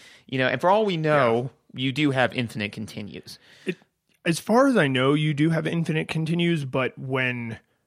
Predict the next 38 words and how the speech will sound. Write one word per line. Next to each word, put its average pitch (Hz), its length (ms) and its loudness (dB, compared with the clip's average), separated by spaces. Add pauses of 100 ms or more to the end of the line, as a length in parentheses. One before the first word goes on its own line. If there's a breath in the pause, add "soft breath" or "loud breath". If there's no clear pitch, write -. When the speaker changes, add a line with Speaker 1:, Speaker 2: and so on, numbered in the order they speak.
(680)
Speaker 2:
you 143 180 -4
continue 196 580 4
in 127 380 -2
single 185 460 0
player, 117 280 0
at 104 100 -6
least, 110 240 -8
it 113 120 -12
throws 180 480 0
you 156 80 2
back 143 240 2
to - 80 -10
the 123 100 -6
beginning 123 500 -4
of 110 460 -10
the 101 200 -8
Speaker 1:
The - 60 -8
stage. 104 680 -8 (320)
Speaker 2:
Yeah, 113 320 -4
the 101 160 -10
stage. 98 720 -6 (440 soft breath)
So 123 640 2 (560)
the, 147 200 0 (880)
the 156 100 2
fact 226 240 4
that 240 100 2
you 196 120 -2
can 160 160 2
skip - 380 -4
the 135 80 0
little 127 340 0
cutscenes, 131 540 -6
like, 120 140 -6
in 127 100 -4
between 123 260 -4
levels 117 400 -4
when 117 120 -6
the 110 300 -2